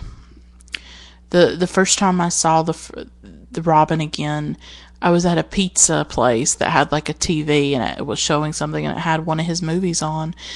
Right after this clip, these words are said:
I think it was Jumanji, actually. And that was the first time I was able to watch a film with him in it. And I couldn't watch Dead Poets Society for a long time either. It would be on T V, but I would never watch it. And really,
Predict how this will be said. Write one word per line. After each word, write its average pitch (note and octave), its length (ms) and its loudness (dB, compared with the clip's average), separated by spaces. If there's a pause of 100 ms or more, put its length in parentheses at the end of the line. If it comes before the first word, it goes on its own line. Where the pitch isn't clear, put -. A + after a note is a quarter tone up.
(260)
I E3 60 -2
think A3 180 4
it - 80 2
was - 180 0
Jumanji, F3 580 4
actually. D3+ 680 -2 (1200)
And F3 120 4
that D#3 140 8
was F3 140 0
the F3 80 2
first - 300 2
time E3 200 2
I D#3 120 2
was D#3+ 120 0
able D#3 240 -2
to D#3 60 -2
watch D#3 300 -2
a D#3 40 -2
film D#3 340 -2
with D3 100 -4
him D#3 200 0
in D3+ 120 0
it. C#3+ 120 0
And D#3+ 120 4
I E3 100 6
couldn't E3+ 400 4
watch D#3+ 280 0
Dead D3+ 220 -2
Poets F#3+ 360 0
Society D3 500 -2
for D3+ 200 -6
a D3+ 80 -2
long D3+ 260 -2
time D3 320 -4
either. D#3 360 -6 (580)
It - 160 -2
would F3 160 2
be F3+ 180 6
on F3+ 180 6
T F#3 260 4
V, D#3+ 720 0
but D#3 120 0
I D3+ 120 4
would D3+ 160 -2
never D3+ 240 -4
watch D#3+ 440 -2
it. D3 100 -2
And D#3+ 180 -4
really, F3+ 560 4